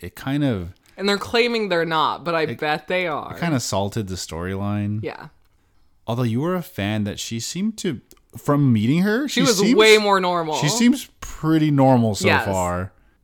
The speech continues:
Speaker 1: interacting with the parents and all that
Speaker 2: Really
Speaker 1: stuff.
Speaker 2: nice, really appreciative of everything, was not snobby at all.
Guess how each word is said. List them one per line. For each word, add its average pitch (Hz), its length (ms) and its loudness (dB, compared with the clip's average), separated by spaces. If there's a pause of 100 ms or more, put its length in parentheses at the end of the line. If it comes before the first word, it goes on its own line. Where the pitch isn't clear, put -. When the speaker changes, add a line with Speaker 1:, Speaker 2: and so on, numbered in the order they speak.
(240)
Speaker 1:
interacting 110 480 0
with 98 100 -4
the 117 60 -14
parents 151 520 -2
and 147 80 -2
all 139 100 0
that - 100 0
Speaker 2:
Really 240 280 0
Speaker 1:
stuff. 277 80 0
Speaker 2:
nice, 233 460 0
really 226 560 -2 (460)
appreciative 208 580 -4
of 202 120 -6
everything, 202 720 -4
was 175 180 -6
not 185 460 -2
snobby 180 500 -2
at 156 220 2
all. 113 340 -6